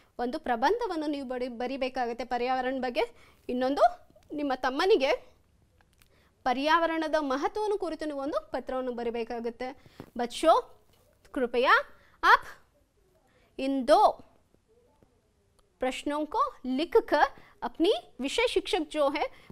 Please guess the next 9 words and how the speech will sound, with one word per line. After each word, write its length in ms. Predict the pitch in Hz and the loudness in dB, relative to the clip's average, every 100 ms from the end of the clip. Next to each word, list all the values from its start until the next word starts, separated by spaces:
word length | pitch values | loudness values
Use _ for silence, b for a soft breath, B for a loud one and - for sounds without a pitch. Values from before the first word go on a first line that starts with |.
| B | B
ಉನ್ಹೇ 200 | 269 339 640 269 | 0 0 -2 -6
ದಿಖಾಯಿಯೇ। 640 | 247 254 262 240 233 240 220 233 _ b b - | -8 -6 -4 -2 -2 -4 -4 -8 _ b b -6
ಮಕ್ಕಳೇ, 320 | 247 - 240 523 - | -6 -2 -2 -2 -4
ಈ 80 | 277 | -2
ಎರಡು 220 | 262 339 587 | 2 4 2
ಪ್ರಶ್ನೆಗಳನ್ನ 540 | 480 - 330 311 302 | 0 -2 -2 -2 -2
ಬರೆದ್ಬಿಟ್ಟು 420 | 269 269 240 262 349 | -2 -2 -2 -2 -2
ನಿಮ್ಮ 200 | 285 370 554 381 | 0 0 -2 -4
ಅಧ್ಯಾಪಕರಿಗೆ 680 | 226 262 - 247 254 262 | 0 0 0 -6 -4 -2